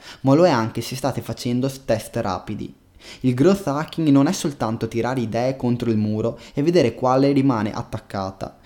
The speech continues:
Si tratta di applicare una sperimentazione rapida, trovare le aree di opportunità più promettenti e ottimizzarle.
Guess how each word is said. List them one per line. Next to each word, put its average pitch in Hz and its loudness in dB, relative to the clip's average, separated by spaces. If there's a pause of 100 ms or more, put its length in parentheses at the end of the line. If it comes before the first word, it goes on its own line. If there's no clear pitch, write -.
(140)
Si - -6
tratta 170 0
di 165 0
applicare 165 -2
una 110 -2
sperimentazione 135 0
rapida, 101 -6 (240)
trovare 139 0
le 110 0
aree 135 -2
di 110 -2
opportunità 117 -2
più 127 -6
promettenti 113 -4
e 131 2
ottimizzarle. 101 -6